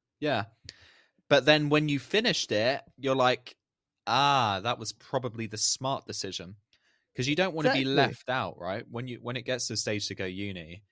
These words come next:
Speaker 1: and, you know, other individuals chose to do apprenticeships, and you're like,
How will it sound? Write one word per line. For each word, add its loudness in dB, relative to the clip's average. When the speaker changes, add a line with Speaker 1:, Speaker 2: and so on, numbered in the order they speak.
Speaker 1:
and, -2
you -8
know, -4
other -4
individuals -8
chose -6
to -8
do -8
apprenticeships, -8
and -14
you're -12
like, -10